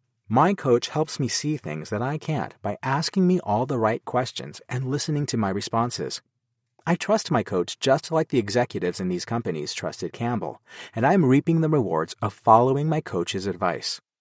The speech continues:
Trillion Dollar Coach Review. Wow, this one impressed me. Campbell's story and philosophies in Trillion Dollar Coach are inspiring and informative.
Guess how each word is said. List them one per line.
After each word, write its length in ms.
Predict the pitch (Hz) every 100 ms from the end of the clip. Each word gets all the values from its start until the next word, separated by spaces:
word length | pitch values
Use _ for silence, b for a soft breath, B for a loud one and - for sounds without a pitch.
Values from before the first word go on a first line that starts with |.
| _ _ _ _ _ _ _ _ _ _ _ _ _ _ _ _ _ _
Trillion 500 | - 185 202 214 202
Dollar 320 | 151 143 151
Coach 320 | - 117 120
Review. 440 | 117 107 101 73 - _ _ _ _ _ _ B -
Wow, 360 | 143 107 - - _ _
this 280 | 214 233 -
one 200 | 175 160
impressed 540 | 123 - 98 - -
me. 220 | 85 76 _ _ B B _
Campbell's 500 | 190 220 233 226 -
story 360 | - 131 123 123
and 140 | 101
philosophies 720 | 110 120 131 - - 82 82
in 140 | 95 92
Trillion 440 | - 139 170 180
Dollar 300 | 160 135 120
Coach 400 | - 131 87 - -
are 120 | 120
inspiring 840 | 123 - - 151 160 147 101 95
and 120 | 107
informative. 680 | 117 110 120 127 101 71 -